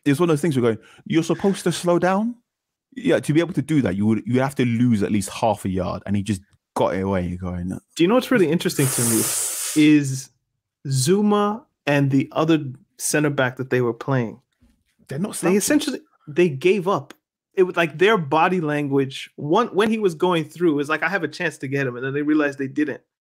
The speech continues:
Speaker 2: So then he shot on Areola, and they just looked,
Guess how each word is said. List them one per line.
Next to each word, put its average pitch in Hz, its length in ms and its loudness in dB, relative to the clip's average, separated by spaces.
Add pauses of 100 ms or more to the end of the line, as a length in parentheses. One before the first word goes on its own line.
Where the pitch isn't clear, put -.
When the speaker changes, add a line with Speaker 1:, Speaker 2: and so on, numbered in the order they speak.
(120)
Speaker 2:
So 165 120 -4
then 160 160 2
he 170 100 0
shot 170 420 0 (100)
on 147 180 -2
Areola, 143 720 0 (600)
and 147 200 0
they 165 140 4
just 196 220 -4
looked, 165 760 -2